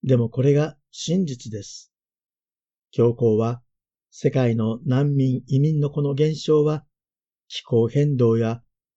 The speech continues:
コロナによるパンデミックと同じように、すべての人が関心を持たなければならない命と人道上の問題であり、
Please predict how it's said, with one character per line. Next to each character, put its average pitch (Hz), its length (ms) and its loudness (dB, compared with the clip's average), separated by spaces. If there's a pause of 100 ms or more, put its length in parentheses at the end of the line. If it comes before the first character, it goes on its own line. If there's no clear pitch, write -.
(540)
コ 147 160 0
ロ 147 100 6
ナ 131 160 4
に 135 80 0
よ 127 100 2
る 131 80 -2
パ 147 160 0
ン 170 80 0
デ 180 100 0
ミ 175 120 0
ッ - 60 -10
ク - 100 -20
と 139 200 2
同 185 180 2
じ 196 180 -2
よ 180 140 4
う 127 60 2
に、 117 200 -2 (540)
す - 220 -16
べ 302 160 2
て 208 120 2
の 170 100 2
人 156 220 -2
が 139 140 0
関 160 240 0
心 151 340 0
を 135 40 0
持 139 120 0
た 208 100 -2
な 185 140 -2
け 139 120 -6
れ 113 120 -2
ば 107 160 -2
な 110 140 2
ら 123 120 2
な 107 160 -2
い 104 120 -10 (720)
命 175 420 4
と 120 260 -4 (340)
人 151 300 2
道 214 180 4
上 196 220 0
の 180 80 2
問 175 240 0
題 165 200 0
で 131 160 0
あ 127 80 -2
り、 104 200 -6